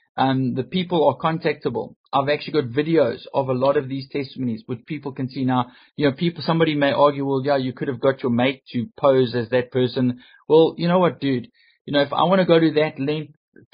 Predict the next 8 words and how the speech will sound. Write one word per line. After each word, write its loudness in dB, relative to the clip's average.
to, 0
to -6
prefabricate -2
or -6
fabricate 0
a -2
story, -4
uh, -6